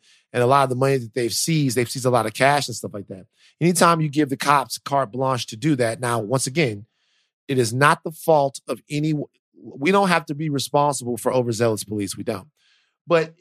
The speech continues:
it is gonna be an unintended consequence that Beverly Hills is gonna be hot for a while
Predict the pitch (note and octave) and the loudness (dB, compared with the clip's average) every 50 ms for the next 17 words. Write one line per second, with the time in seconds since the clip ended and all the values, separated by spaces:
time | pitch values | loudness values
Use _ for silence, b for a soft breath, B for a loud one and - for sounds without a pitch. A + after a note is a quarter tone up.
0 | D3+ - - F3+ G#3 A#3 A3 G3 G#3+ G3+ F#3 E3+ F3+ E3+ E3 E3 D#3+ D#3+ D3 - | -10 -6 -4 0 0 0 2 4 4 4 4 4 2 2 2 2 0 0 0 -2
1 | D#3+ D3+ D3 - D3 D3+ D3 C3 C#3 B2 - D3 C#3+ B2+ B2 C3 - _ - B2 | -2 -2 -2 0 0 0 0 0 -2 -4 -4 -2 -2 -4 -6 -10 -16 _ 0 2
2 | C3 B2 A2+ G#2+ C#3 C#3 C3 C#3+ C3 B2 C3+ C#3 B2+ A2 A2+ A#2+ B2+ A2+ A#2 A2+ | 2 2 4 4 2 2 2 2 2 2 2 2 0 0 -2 -2 -2 -2 0 0
3 | A2+ B2 B2+ A#2+ - - B2 A#2 A2 G#2+ A2+ G#2+ G#2+ G2+ G2 | 2 2 2 0 -2 -4 -2 0 0 2 2 0 0 -2 -6